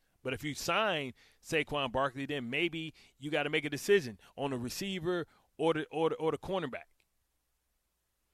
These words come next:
And you may not be able to afford both. So, I mean,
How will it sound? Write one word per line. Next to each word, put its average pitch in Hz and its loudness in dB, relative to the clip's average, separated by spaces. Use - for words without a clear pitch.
And 131 0
you 151 -2
may 156 -2
not 156 -2
be 156 -2
able 156 0
to 147 0
afford 160 0
both. 214 -2
So, 160 0
I 151 -6
mean, 151 -4